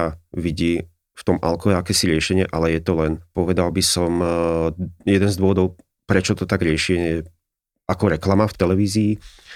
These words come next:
taktiež vzor rodiča, ktorý keď príde napríklad domov,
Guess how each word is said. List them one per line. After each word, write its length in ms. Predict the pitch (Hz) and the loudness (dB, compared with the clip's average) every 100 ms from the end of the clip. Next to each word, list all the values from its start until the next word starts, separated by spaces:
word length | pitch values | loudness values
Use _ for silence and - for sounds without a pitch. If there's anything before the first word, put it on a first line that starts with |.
| - - | -20 -6
taktiež 400 | 98 92 - 95 | -4 -2 0 0
vzor 240 | 92 92 | 2 2
rodiča, 640 | 95 95 101 104 92 78 78 _ | 2 2 0 -2 -2 -2 -4 _
ktorý 380 | - - 82 80 | -8 -2 0 0
keď 180 | 92 | -4
príde 240 | 85 92 87 | -2 0 0
napríklad 380 | 85 95 - 82 | 0 -2 -2 0
domov, 420 | 80 80 120 | 0 2 0